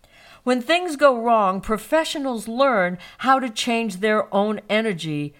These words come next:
to change the next result. Happiness, joy, and living the life you want out loud can have contagious outcomes.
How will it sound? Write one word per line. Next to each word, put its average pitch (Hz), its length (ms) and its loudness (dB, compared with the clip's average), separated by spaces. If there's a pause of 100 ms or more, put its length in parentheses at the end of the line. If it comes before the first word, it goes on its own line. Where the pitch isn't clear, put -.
(120)
to 185 140 -6
change 165 540 -2
the 160 120 -8
next 170 720 -2 (160)
result. 143 680 -4 (840)
Happiness, 277 800 0 (180)
joy, 208 680 0
and 180 260 0
living 277 460 0
the 214 100 -2
life 233 480 2
you 240 140 -6
want 226 380 0
out 220 300 2
loud 156 540 2
can 185 160 -2
have 170 340 0
contagious 185 880 -2 (100)
outcomes. 135 760 -6